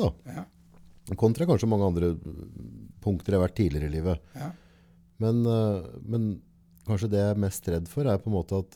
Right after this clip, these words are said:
Speaker 1: eh, det å være fornøyd, at det da blir jeg dårlig, eller at jeg blir lat,
Speaker 2: Ja.
Speaker 1: og så slipper jeg taket.
Speaker 2: Ja.
Speaker 1: Altså, det å klare å holde tauet stramt da.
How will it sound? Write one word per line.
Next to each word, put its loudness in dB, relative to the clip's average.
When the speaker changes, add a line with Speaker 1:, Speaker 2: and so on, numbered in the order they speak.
Speaker 1:
eh, -4
det -2
å -2
være -2
fornøyd, -2
at -8
det 0
da 2
blir -2
jeg -4
dårlig, 2
eller 0
at -2
jeg -2
blir 0
lat, -4
Speaker 2:
Ja. -10
Speaker 1:
og -20
så -10
slipper -4
jeg -2
taket. -4
Speaker 2:
Ja. -8
Speaker 1:
Altså, -4
det 0
å 0
klare 0
å 0
holde -2
tauet -2
stramt -4
da. 0